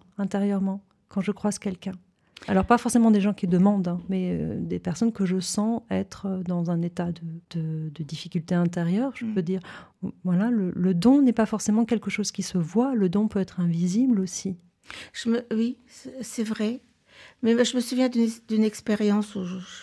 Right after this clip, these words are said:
Speaker 2: je me suis crie sûrement au-dessus de beaucoup de choses, euh, euh, d'une femme qui était à genoux dans la rue, qui tendait la main. Et cette femme, elle m'a profondément touchée. Donc, j'ai, j'ai accepté de, de lui donner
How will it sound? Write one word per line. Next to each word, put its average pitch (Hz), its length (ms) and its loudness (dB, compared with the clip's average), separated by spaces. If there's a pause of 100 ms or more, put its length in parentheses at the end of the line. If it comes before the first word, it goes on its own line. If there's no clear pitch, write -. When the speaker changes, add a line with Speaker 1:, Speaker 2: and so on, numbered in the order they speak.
Speaker 2:
je - 40 -2
me 196 60 -2
suis 196 240 -10
crie 196 300 -4
sûrement 185 640 -4 (500)
au-dessus - 300 -8
de 190 80 -8
beaucoup 190 260 -6
de 208 60 -8
choses, 226 400 -2
euh, 180 420 -2 (600)
euh, - 140 -10 (880)
d'une 226 240 4
femme 254 320 0
qui 233 100 -2
était 214 200 2
à 214 100 6
genoux 220 260 -2
dans 220 120 2
la 190 120 2
rue, 214 360 0
qui - 140 -16
tendait 202 300 0
la 196 140 0
main. 180 260 -2 (720)
Et 185 40 -12
cette 196 220 -4
femme, 247 280 2
elle 202 120 2
m'a 180 300 2
profondément 190 560 -2
touchée. 254 520 -6 (680)
Donc, 202 100 -2
j'ai, 202 220 0 (400)
j'ai - 160 -2
accepté 233 500 -2 (140)
de, 208 160 -4
de 214 100 -4
lui 202 160 -4
donner 208 460 0